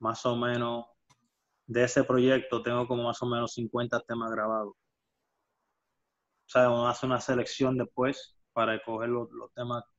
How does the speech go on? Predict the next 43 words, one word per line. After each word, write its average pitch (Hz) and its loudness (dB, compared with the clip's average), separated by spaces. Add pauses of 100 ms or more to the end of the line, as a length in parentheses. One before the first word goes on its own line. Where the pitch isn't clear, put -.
(300)
que 117 -6
tú 113 -8
piensas 123 -2
que 117 -2
de 113 -2
mejor, 113 -6 (300)
¿sabes? 117 0
Tan 110 -6
me-, 113 -4 (120)
tan 120 -4
mejor. 120 -2 (1160)
Tengo 135 4
bastantes 127 4
featurings, 117 0 (260)
tengo 117 -2
temas 123 0
ahí. 113 2
Yo 120 2
tengo 127 0
un 120 0
featuring 123 -2
con 117 -2
Rochi, 131 2 (680)
que 113 -6
es 110 2
uno 120 2
de 123 6
los 120 6
artistas 120 0
principales 117 2
ahora 120 4
mismo 120 0
en 117 -2
República 117 0
Dominicana, 117 0
creo 113 -2
que 127 2
es 120 0
el 120 -2
número 123 2
uno, 135 2
en 113 -8
verdad, 107 -4